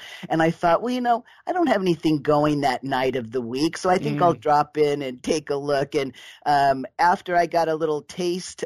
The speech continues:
Speaker 1: of what they were teaching, I spent about two years there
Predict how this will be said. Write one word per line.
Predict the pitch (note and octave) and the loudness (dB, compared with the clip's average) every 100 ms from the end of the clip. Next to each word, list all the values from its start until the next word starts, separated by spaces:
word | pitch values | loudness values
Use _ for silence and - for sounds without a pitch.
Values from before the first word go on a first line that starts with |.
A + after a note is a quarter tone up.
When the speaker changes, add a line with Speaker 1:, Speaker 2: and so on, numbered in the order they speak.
| - | 0
Speaker 1:
of | D3 C3+ | 0 0
what | C3+ D3+ - | -2 -2 0
they | D3+ | -2
were | C#3 C3+ | -2 -6
teaching, | - F#3+ - D3+ | -6 -8 -4 -2
I | C3+ | -2
spent | C3+ - D3 C#3+ | -4 -2 0 2
about | C#3 A#2+ | 2 0
two | - - G3+ | -4 -4 -4
years | E3 D#3+ D#3+ D#3 C#3+ | 0 4 6 4 2
there | - B2+ A#2+ B2 | -2 0 2 0